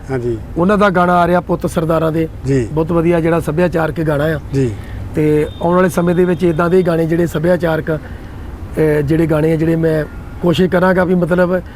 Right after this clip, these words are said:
Speaker 2: ਇੱਦਾਂ ਦਾ ਹੀ ਗਾਵਾਂ ਤੇ ਇੱਦਾਂ ਦੇ ਸਰੋਤੇ ਸੁਣਦੇ ਰਹਿਣ।
Speaker 1: ਜੀ।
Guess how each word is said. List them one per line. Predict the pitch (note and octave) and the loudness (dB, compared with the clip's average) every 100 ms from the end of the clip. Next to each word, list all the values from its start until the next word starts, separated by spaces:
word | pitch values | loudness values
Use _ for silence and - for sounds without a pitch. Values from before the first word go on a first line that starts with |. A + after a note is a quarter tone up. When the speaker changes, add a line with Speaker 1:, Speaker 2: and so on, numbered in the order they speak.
| - - - | -16 -16 -2
Speaker 2:
ਇੱਦਾਂ | - F#3 G#3+ | 2 4 4
ਦਾ | G#3+ | 6
ਹੀ | A#3 | 4
ਗਾਵਾਂ | G3 F#3 G3 F#3+ - - - - | 4 4 2 -2 -12 -16 -10 -4
ਤੇ | F3 | -2
ਇੱਦਾਂ | - G3 G3 | 2 2 4
ਦੇ | G3+ | 2
ਸਰੋਤੇ | F#3 F3+ F3 F#3 | 2 2 2 0
ਸੁਣਦੇ | - D#3+ D#3 F3 | 0 0 2 2
ਰਹਿਣ। | F#3 F3+ - - | 2 0 -2 -2
Speaker 1:
ਜੀ। | C3+ | 0